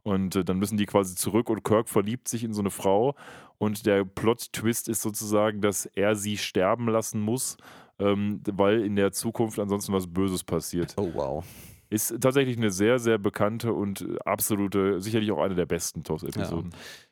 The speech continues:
Speaker 2: Ja, aber, um jetzt den Bogen zu Futurama zurückzuschlagen, hier stehen jetzt in so einem Kameraschwenk eine ganze Menge an Props und, und Kulissen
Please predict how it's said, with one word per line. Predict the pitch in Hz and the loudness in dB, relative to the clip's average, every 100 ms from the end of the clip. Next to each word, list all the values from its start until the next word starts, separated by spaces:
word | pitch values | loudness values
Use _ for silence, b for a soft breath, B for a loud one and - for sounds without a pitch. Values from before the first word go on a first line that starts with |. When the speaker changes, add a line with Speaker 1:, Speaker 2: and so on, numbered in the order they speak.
| _ | _
Speaker 2:
Ja, | - 123 - | 0 0 2
aber, | 127 123 123 180 | 2 2 0 -2
um | - 110 | -4 -2
jetzt | 110 - | -2 -4
den | 101 | -2
Bogen | 110 151 123 | 0 0 -2
zu | 110 | -2
Futurama | 101 110 - 101 160 107 | -2 -2 0 0 2 0
zurückzuschlagen, | - 107 - - - 95 87 95 135 160 | -2 -4 -4 -4 -2 0 2 0 -2 -4
hier | 101 98 151 | -6 -4 -2
stehen | 214 - 110 135 | -2 -2 -2 0
jetzt | 151 - | -2 -2
in | 107 | -4
so | |
einem | 92 | -4
Kameraschwenk | - 143 143 90 95 - 90 127 - | -4 -2 0 -2 -2 -2 -2 -2 -4
eine | 104 101 | -4 0
ganze | 107 120 123 123 123 - | 0 2 0 0 -2 -2
Menge | 101 92 95 113 127 117 - | -2 -2 -2 0 -2 -2 -2
an | 95 95 92 92 | -2 -2 -4 -4
Props | - 143 - - | -2 -2 -4 -10
und, | - 92 95 92 | -6 -4 -4 -4
und | 98 - | -6 -6
Kulissen | 113 101 139 - 139 135 | -4 -2 -2 -4 -4 -6